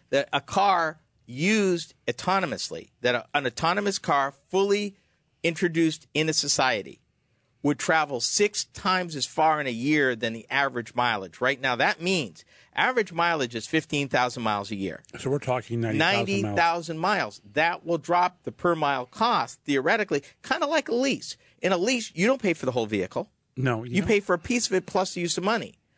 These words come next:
Speaker 1: which allows you to perhaps own a nicer, newer vehicle than you could otherwise afford for a short period of time,
Speaker 2: Mm-hmm.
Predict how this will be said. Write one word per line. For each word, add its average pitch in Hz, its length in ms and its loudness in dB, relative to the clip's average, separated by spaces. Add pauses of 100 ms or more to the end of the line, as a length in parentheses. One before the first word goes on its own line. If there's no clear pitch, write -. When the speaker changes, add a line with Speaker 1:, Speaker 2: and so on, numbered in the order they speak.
(100)
Speaker 1:
which 143 180 -4
allows 165 460 2
you 180 100 -2
to 156 80 0
perhaps 143 580 -2 (120)
own 160 280 2
a 131 140 -4
nicer, 170 640 -2 (240)
newer 165 380 2
vehicle 160 540 2
than 131 180 -2
you 120 80 -10
could - 180 -4
otherwise 131 460 0
afford 175 440 2 (220)
for 175 140 0
a 175 40 4
short 139 240 0
period 131 300 2
of 131 80 -12
time, 196 320 -2 (160)
Speaker 2:
Mm-hmm. 135 220 -4